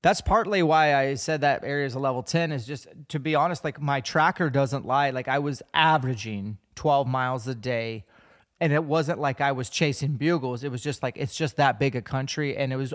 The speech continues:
always, always fifteen hundred vertical buy-in just to get somewhere decent. Um, I probably weighed close to, as close to one thirties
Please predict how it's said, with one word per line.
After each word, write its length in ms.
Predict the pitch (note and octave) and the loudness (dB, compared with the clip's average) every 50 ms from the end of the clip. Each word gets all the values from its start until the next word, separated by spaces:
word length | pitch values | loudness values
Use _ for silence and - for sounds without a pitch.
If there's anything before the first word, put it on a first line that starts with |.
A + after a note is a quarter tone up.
| - | -2
always, 600 | - F3+ F3 F3 F3+ F3 E3 D#3+ D#3+ C#3 - - - - _ _ _ _ _ _ _ _ _ - | 0 2 4 4 4 4 4 2 2 0 -2 -6 -10 -14 _ _ _ _ _ _ _ _ _ 2
always 380 | G#3 G3+ G#3 G3 E3+ D#3 B2+ - | 4 4 6 4 4 2 0 0
fifteen 320 | - E3+ D3+ - E3+ E3 | -2 -2 -2 0 0 0
hundred 180 | D3 D#3+ D3+ C#3 | 2 0 0 -2
vertical 380 | A#2+ D3 D3 C#3+ - - C#3 | -2 -2 -2 -2 -2 -4 -2
buy-in 440 | G#2+ B2 B2+ B2 C#3 D3 D3 D3 C3+ | 0 2 2 4 2 2 0 -2 -2
just 200 | A#2+ C3+ C#3 - - | -2 -4 -6 -4 -6
to 60 | D3+ | -6
get 220 | A#2+ A2 C3 B2 | -6 -4 -6 -4
somewhere 320 | - - D3 C3+ C3 B2+ A2 | -4 -4 -2 -2 -2 -4 -6
decent. 580 | F#2+ G2+ C#3 B2+ C3 B2 - D3+ D3+ C#3+ - - _ _ _ _ _ _ - _ - | -8 -8 -6 -6 -6 -6 -6 -6 -6 -8 -10 -16 _ _ _ _ _ _ -20 _ -2
Um, 380 | C#3 C3+ C3 B2 A#2+ A#2+ B2 - _ _ _ - - | 0 0 0 0 -2 -6 -10 -16 _ _ _ -4 -2
I 80 | D3+ | -2
probably 380 | D3+ - - E3+ E3 D#3+ D#3 D#3 | -2 0 0 0 0 0 0 -2
weighed 280 | C3 C#3 D3 D3 C3+ - | -2 0 0 0 -2 -4
close 540 | - - - D3+ D3+ D#3 E3+ D#3 - - | -8 -4 0 2 4 4 4 2 0 -4
to, 400 | - - - E3 D#3+ D3+ D3 C#3+ - - | -6 -4 -2 -2 -2 -2 -4 -4 -2 2
as 260 | D3+ D3+ D#3+ D#3 - | 2 2 2 0 -2
close 340 | - E3 D#3+ D#3 D#3+ - - | -4 -2 -2 0 -2 -4 -4
to 100 | - D#3+ | -4 -4
one 380 | D3 A#2+ C3+ C#3+ D3 D3 D3 C3+ | -2 -2 -2 -2 -2 -2 -4 -6
thirties 840 | - - - - D#3+ C#3+ C#3+ D3 C#3+ D#3+ D#3+ E3 E3 - - - | -8 -10 -8 -4 -2 0 0 2 2 2 0 0 -2 -4 -6 -8